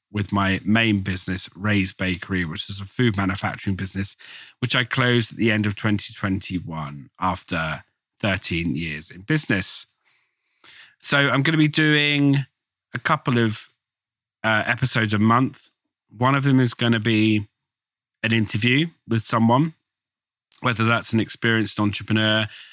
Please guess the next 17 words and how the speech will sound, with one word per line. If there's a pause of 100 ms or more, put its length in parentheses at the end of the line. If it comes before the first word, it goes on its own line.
(140)
an
expert, (360)
or
someone
with
an
amazing
message, (360)
particularly
around
failure
and
mistakes. (380)
We
want
to
understand